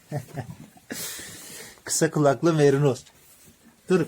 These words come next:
dur, dur, dur, dur, dur, dur, kuzucum, dur, dur, kuzucum, dur. Çok nadir oluyor arkadaşlar böyle. Dur, dur, dur. Annesinin kulakları da kısaydı böyle. Dur, dur, kaçma. Bakın, bakın kulaklara bakın, bak. Bakın kulaklara bakın, şunun kulaklarına.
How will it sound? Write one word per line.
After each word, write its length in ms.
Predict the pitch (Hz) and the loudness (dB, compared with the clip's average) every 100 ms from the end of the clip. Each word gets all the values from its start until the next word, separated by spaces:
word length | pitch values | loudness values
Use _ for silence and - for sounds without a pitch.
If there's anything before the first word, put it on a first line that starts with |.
| 143 | 4
dur, 140 | 185 - - | 4 4 2
dur, 120 | 175 - - - 180 | 0 -2 -16 -8 -6
dur, 120 | 151 - | -6 0
dur, 80 | 180 | -2
dur, 0 | - - | -2 -6
dur, 80 | 285 | 2
kuzucum, 440 | 339 277 277 277 - | 2 6 4 4 2
dur, 380 | 311 - - - 330 | -2 -2 -8 -4 -2
dur, 100 | 302 | -2
kuzucum, 240 | 190 143 151 | -4 -8 -8
dur. 160 | 156 - - - _ - | -10 -12 -20 -20 _ -2
Çok 140 | 202 - _ _ _ | -2 -4 _ _ _
nadir 360 | 147 170 190 226 | 2 4 6 6
oluyor 280 | 180 143 151 | 6 8 6
arkadaşlar 600 | - 156 143 - 143 131 | 4 6 6 6 6 8
böyle. 300 | 139 165 - - - - - - - | 8 8 4 -2 -10 -10 -12 -4 2
Dur, 220 | 240 190 | 4 6
dur, 220 | 302 233 | 6 6
dur. 200 | 294 - - | 4 2 0
Annesinin 460 | 165 175 185 190 185 | 4 6 6 4 4
kulakları 500 | 190 190 185 185 180 | 6 6 6 6 6
da 100 | 185 | 4
kısaydı 460 | - 196 185 156 | 4 6 8 8
böyle. 300 | 156 190 202 381 381 370 - 254 | 8 8 8 6 4 2 4 8
Dur, 260 | 339 247 | 8 10
dur, 160 | 302 - | 6 6
kaçma. 420 | 262 269 180 175 | 6 6 6 6
Bakın, 240 | 185 160 | 6 6
bakın 200 | 185 185 | 4 4
kulaklara 500 | 151 170 165 170 165 | 4 6 6 8 8
bakın, 260 | 123 117 113 | 6 4 2
bak. 220 | 113 - - - - - - - | 2 0 -20 -20 -20 -20 -20 2
Bakın 200 | 185 185 | 2 4
kulaklara 560 | 180 208 208 214 214 196 | 6 6 8 8 8 8
bakın, 220 | 175 147 | 8 6
şunun 220 | 151 139 | 4 4
kulaklarına. 580 | 135 139 131 123 117 | 6 6 6 4 4